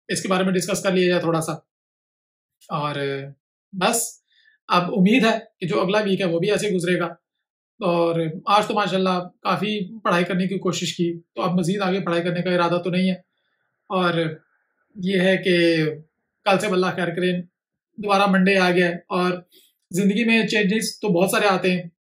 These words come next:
बचपन से लेके मेरे ख्याल से तो मरने तक जो है काफ़ी सारे चेंजेस आते हैं, लेकिन एक चीज़ जो हमें, हमारा सोच जिसके बारे में सेम रहती है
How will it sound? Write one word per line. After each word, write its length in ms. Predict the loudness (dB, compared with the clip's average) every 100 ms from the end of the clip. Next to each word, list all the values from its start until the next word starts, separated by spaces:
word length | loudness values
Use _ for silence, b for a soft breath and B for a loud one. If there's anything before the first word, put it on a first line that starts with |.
| -4
बचपन 380 | -4 -2 -4 -2
से 100 | -2
लेके 360 | 0 0 -2 -4 -8 -4
मेरे 180 | -2 2
ख्याल 180 | 0
से 100 | 0
तो 100 | -2 -2
मरने 260 | -2 -2 0
तक 240 | -2 -2 _ _ _ _ -14 -14 _ -6
जो 180 | -2 0
है 80 |
काफ़ी 200 | 0 -2
सारे 120 | -2 -2
चेंजेस 280 | -2 0
आते 180 | -2 0
हैं, 60 | 0
लेकिन 180 | 0 0
एक 200 | -2 -2
चीज़ 220 | -4 -4
जो 120 | -2
हमें, 220 | -2 -2 -4 _ _ _ _ _ -6
हमारा 440 | 0 2 2 0
सोच 340 | -2 0 0 0
जिसके 200 | -2 -2
बारे 180 | -2 -2
में 100 | -2
सेम 280 | 0 0 2
रहती 300 | 0 0
है 100 | -2